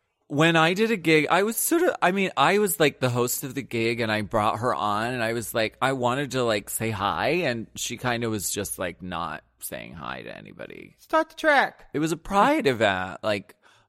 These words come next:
Speaker 1: but I understand. I, I, I understand because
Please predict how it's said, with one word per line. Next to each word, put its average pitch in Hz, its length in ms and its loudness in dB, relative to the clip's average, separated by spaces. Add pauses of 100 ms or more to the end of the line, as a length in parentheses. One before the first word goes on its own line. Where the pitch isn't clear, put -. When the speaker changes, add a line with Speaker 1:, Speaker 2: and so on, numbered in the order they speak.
Speaker 1:
but 180 160 4
I 185 120 6
understand. 143 760 0
I, 165 240 2
I, 165 260 2 (360)
I 139 260 4
understand 151 460 -4
because 127 600 -4